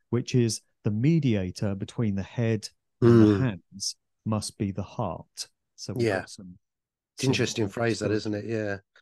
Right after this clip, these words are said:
Speaker 1: overtones going on there, yeah.
Speaker 2: Mm.
Speaker 1: And so she represents the mediator between the elite ruling class of this city and the working class. So Freda becomes fascinated by her,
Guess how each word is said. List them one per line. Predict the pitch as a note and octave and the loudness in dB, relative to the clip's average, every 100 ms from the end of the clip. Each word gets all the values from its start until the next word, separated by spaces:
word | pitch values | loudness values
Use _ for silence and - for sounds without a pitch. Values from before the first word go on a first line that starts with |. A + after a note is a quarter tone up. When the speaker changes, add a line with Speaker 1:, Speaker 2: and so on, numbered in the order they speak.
| _ - | _ -4
Speaker 1:
overtones | G#2+ G2 G2 G#2+ F2+ | -2 -2 -2 -4 -4
going | - F#2+ F2+ | -4 -2 -2
on | E2+ F2 | -4 -2
there, | G2+ F2+ | -2 -2
yeah. | F#2 G#2 D#2+ - - | 0 0 -2 -10 -18
Speaker 2:
Mm. | A2 G#2 - - | -12 -12 -8 -4
Speaker 1:
And | A#2 | -2
so | - C3 | 2 4
she | A#2 F3+ | 4 4
represents | D#3 D#3 - A#2+ C3+ B2 - - | 6 4 4 2 2 2 -2 -4
the | A2+ | 0
mediator | B2 F3 C3+ G2+ F2+ - F#2 E2 G2+ _ _ _ _ | 4 4 4 0 -2 -6 -8 -8 -12 _ _ _ _
between | A#2+ - C3+ A2+ G#2+ | -6 0 2 2 2
the | G#2 G#2+ G#2 - | 2 2 2 -2
elite | A#2 A2+ B2+ - - | -2 0 0 -4 -6
ruling | A#2 G#2+ G2 G2 | -4 -2 -4 -4
class | - C3+ E2+ F#2 | -2 -2 -2 -8
of | - | -12
this | - F#2 | -8 -4
city | - D3+ - F2 G#2 G2+ _ _ _ _ - | 0 0 -2 -10 -10 -14 _ _ _ _ -6
and | G#2+ G#2 | -4 -2
the | G2+ | 0
working | A2+ A2+ A2 F2 | 2 0 0 -8
class. | E2 F2+ - - - - _ _ _ _ _ _ _ _ - | -10 -10 -10 -12 -12 -12 _ _ _ _ _ _ _ _ -6
So | - A#2 G#2+ - _ - | 2 4 4 -2 _ -6
Freda | - F3+ D3+ | 2 4 6
becomes | B2 - B2+ A2+ | 4 2 0 0
fascinated | - B2 - A2+ G#2 - G2+ G2 - - | -2 -2 -2 -2 -4 -2 -6 -6 -10 -6
by | G2 F#2 | -6 -4
her, | D#2+ F2+ - G#2+ | -6 -6 -6 -8